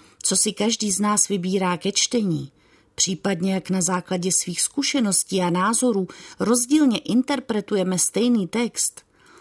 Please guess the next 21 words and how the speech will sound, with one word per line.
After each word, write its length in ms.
tak 180
musíte 400
i 180
vy 140
dojít 300
k 100
názoru, 480
že 140
o 160
motivaci 800
a 100
citech 480
jiných 300
lidí 420
nemáme 440
ve 120
skutečnosti 760
nic 360
jiného 420
než 180
domněnky. 600